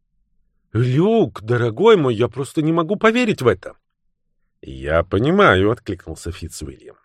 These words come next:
"Звучит действительно невероятно.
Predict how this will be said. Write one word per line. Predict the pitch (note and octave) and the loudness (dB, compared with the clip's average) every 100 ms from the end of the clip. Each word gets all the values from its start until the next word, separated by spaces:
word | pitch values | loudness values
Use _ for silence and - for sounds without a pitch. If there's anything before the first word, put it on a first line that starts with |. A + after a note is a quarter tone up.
| _ _ _ - | _ _ _ -12
"Звучит | C#2+ F#2 G2 G2 F#2 | -4 -2 -2 -4 -4
действительно | F#2 C#3 F3 G#2 G2 A#2 | -4 -6 -4 -4 -4 -4
невероятно. | C#3+ B2 C#3+ F#3+ E3+ - _ | 0 4 6 4 2 -2 _